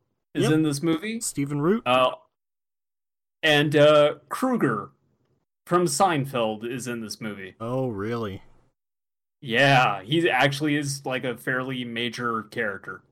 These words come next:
Speaker 2: "Hey, Kruger, my son tells me your company stinks."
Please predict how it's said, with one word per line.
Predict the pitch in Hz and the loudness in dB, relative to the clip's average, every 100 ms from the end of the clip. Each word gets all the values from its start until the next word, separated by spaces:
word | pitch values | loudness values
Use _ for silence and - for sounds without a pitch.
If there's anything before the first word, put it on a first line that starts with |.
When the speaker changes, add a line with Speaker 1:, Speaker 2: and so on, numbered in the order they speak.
| _ _ | _ _
Speaker 2:
"Hey, | - 165 | -2 -2
Kruger, | - - 226 196 185 120 - - - _ | 0 4 4 6 4 2 -4 -20 -20 _
my | 117 120 | -8 -6
son | - - 180 180 131 | -2 0 2 0 -2
tells | - 143 151 156 | -4 -2 -2 0
me | 156 | 0
your | 151 139 | 0 -2
company | - 170 160 165 165 160 | 0 -2 0 -2 -2 -2
stinks." | - - - 277 226 - - - | -4 0 4 4 4 0 0 0